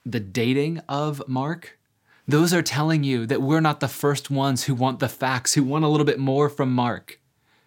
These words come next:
Because if it ends like this,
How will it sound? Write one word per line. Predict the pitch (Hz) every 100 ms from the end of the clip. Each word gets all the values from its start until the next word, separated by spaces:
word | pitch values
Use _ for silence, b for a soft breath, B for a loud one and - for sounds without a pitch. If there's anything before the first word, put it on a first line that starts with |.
| _ _ _ _ _ _ _ _ _ _ _ _ _ _ _ _ _ _ _ _ _ _ _ _ _ _
Because | 123 - 113
if |
it | 104
ends | 156 214
like | 117 95
this, | - 131 180 104 - -